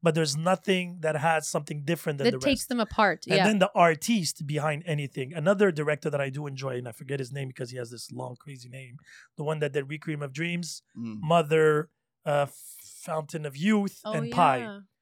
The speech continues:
Speaker 1: This guy fused what you see and music in a way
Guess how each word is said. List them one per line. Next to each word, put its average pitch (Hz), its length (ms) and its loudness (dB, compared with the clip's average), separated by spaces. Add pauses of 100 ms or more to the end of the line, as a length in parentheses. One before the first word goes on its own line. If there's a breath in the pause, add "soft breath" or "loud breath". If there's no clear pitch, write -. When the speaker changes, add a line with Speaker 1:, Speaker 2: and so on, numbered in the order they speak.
(280)
Speaker 1:
This 185 240 4
guy 165 520 6 (420)
fused 180 1000 -4
what 165 280 -2
you 196 80 -2
see 185 400 -4 (100)
and 180 240 2
music 151 600 -8
in 151 120 -2
a 143 80 -2
way 135 460 -2